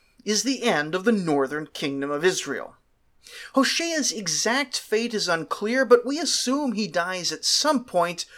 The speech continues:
because he doesn't seem to be alive nowadays. This simplifies our narrative significantly. We'll now only have Judah for the next century or so. But of course, this simplification does come at a tremendous cost in human life and regional vibrancy.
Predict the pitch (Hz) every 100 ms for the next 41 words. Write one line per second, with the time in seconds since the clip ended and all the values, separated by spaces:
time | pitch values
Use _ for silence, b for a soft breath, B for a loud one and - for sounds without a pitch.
0 | B B - 240 240 240 220 220 277 -
1 | 226 226 208 262 233 143 139 139 143 170
2 | 247 214 156 131 - - - - _ _
3 | _ B B B 180 170 277 - - -
4 | - 359 311 202 - 165 143 156 147 151
5 | 151 156 156 175 175 - 147 151 160 151
6 | 156 151 180 233 B B B - 240 254
7 | 277 269 - 240 294 302 269 208 233 233
8 | 160 139 175 269 196 107 - 160 180 190
9 | - 202 220 - 160 135 135 - - 127
10 | 104 - B B B B - 233 - 233
11 | 208 208 202 - 202 - 143 143 - 240
12 | 269 - 202 202 185 165 240 240 - 220
13 | 220 214 - - 233 226 269 285 226 -
14 | - 170 165 175 - 180 - 214 196 160
15 | 151 151 208 - 202 175 147 151 156 143
16 | 139 135 135 202 220 165 139 - 131